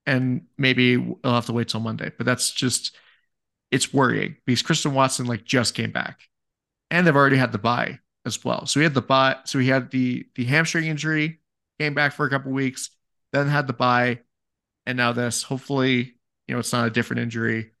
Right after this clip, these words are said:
or anything like that. It's just, it's rough from his end.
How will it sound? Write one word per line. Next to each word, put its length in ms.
or 100
anything 220
like 160
that. 260
It's 140
just, 280
it's 320
rough 280
from 120
his 200
end. 220